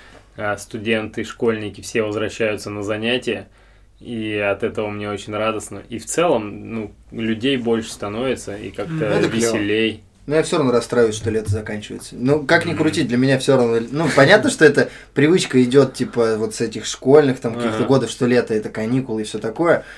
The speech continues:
Speaker 3: но все равно лето какое-то, оно особенное время. Ну, то
Speaker 1: Причем
Speaker 3: есть
Speaker 1: прикольно, да, что тридцать первого августа и первое
Speaker 3: Да.
Speaker 1: сентября, по сути, ничем не
Speaker 3: Ничем не
Speaker 1: отличаются, но
Speaker 3: отличаются.
Speaker 1: формально начинается
Speaker 3: Да.
Speaker 1: осень.
Speaker 2: Да.
Speaker 1: А,
Speaker 3: И, и
Speaker 1: ну,
Speaker 3: ты уже
Speaker 1: так-то.
Speaker 3: такой: «Блин, осень». Ну,
Speaker 1: Да,
Speaker 3: вообще,
Speaker 1: да,
Speaker 3: осень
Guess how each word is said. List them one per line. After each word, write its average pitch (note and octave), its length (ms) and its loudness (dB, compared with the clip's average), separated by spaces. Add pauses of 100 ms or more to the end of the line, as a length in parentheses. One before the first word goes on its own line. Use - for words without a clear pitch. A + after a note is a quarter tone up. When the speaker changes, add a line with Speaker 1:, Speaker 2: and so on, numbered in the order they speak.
(340)
Speaker 3:
но B2 640 4 (140)
все D3+ 160 8
равно A#2 220 4
лето A#2 280 2
какое-то, G#2+ 460 -4
оно G2+ 340 -10
особенное G#2+ 560 -2
время. A#2 300 -2
Ну, - 40 -8
то - 60 0
Speaker 1:
Причем C#3+ 220 8
Speaker 3:
есть E3+ 140 4
Speaker 1:
прикольно, F3+ 420 4
да, C#3+ 120 8
что C3 140 -2
тридцать - 380 -6
первого A#2+ 320 6
августа G#2+ 340 -2
и F#2+ 80 4
первое A2 260 4
Speaker 3:
Да. G2+ 80 -6
Speaker 1:
сентября, A#2 380 2
по C3+ 140 0
сути, B2+ 260 -6
ничем A2+ 460 0
не G#2 80 -4
Speaker 3:
Ничем G#2+ 60 0
не A#2+ 100 0
Speaker 1:
отличаются, D3+ 540 2
но G#2+ 200 -6
Speaker 3:
отличаются. A2+ 240 -6
Speaker 1:
формально A#2+ 540 0
начинается G2+ 720 -6
Speaker 3:
Да. C3 60 2
Speaker 1:
осень. C3+ 300 -2 (140)
Speaker 2:
Да. D#3 560 -2 (200)
Speaker 1:
А, G#2+ 360 4
Speaker 3:
И, C#3 80 6
и - 40 10
Speaker 1:
ну, C3+ 60 2
Speaker 3:
ты D3 160 6
уже C3+ 140 6
Speaker 1:
так-то. B2 140 6
Speaker 3:
такой: A#2+ 160 0
«Блин, B2 480 0
осень». - 320 -8
Ну, C3+ 140 6
Speaker 1:
Да, C#3+ 60 10
Speaker 3:
вообще, F3+ 200 8
Speaker 1:
да, F3 40 8
Speaker 3:
осень E3 280 4